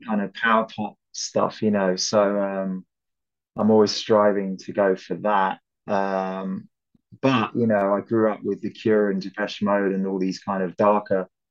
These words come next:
sounding bands, so there's always gonna be that side to it as well, you know. So <laughs> it's quite hard to say, you know, what my favourite sort of style is. I really, um,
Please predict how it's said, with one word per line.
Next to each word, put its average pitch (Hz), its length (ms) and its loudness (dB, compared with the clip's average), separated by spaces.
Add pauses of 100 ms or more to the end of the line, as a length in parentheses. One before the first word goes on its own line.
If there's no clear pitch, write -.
(100)
sounding 101 400 0
bands, 110 400 2
so 107 100 -4
there's 107 180 -2
always 110 160 0
gonna 107 140 -4
be 104 100 -2
that 123 160 -8
side 104 300 -4
to 101 120 -8
it 101 40 -6
as 95 100 -10
well, 104 420 0
you 113 100 -4
know. 98 240 -8 (720)
So 147 240 2 (100)
<laughs> - 60 0
it's 147 180 6
quite 143 300 4
hard 120 180 -2
to 110 100 -10
say, 156 320 2
you 98 200 0
know, 98 160 -4
what 107 160 -2
my 98 120 -8 (120)
favourite 104 500 0 (640)
sort 101 260 0
of - 60 -14
style 101 640 4
is. 95 340 -2 (560)
I 104 280 6
really, 104 640 4
um, 98 480 2